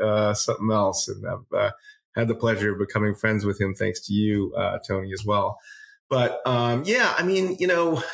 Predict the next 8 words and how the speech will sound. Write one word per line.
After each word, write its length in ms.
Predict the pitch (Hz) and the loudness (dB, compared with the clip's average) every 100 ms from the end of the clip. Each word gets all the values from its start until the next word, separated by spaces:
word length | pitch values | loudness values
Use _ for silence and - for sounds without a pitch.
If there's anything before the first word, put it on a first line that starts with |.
| - _ _ _ _ _ _ | -12 _ _ _ _ _ _
I 80 | 135 | -2
guess 720 | 131 165 175 - - - - _ _ 110 | 2 2 2 2 0 -2 -6 _ _ -2
Got 320 | 131 131 - | 0 2 2
One 240 | 127 117 | 2 2
is 260 | 113 110 104 | 2 2 2
the 140 | 113 | 2
intersection 920 | 117 110 113 104 - 104 101 101 101 - | 2 2 0 0 0 0 2 0 -2 -2
of 600 | 98 98 98 98 95 | -2 0 0 0 -2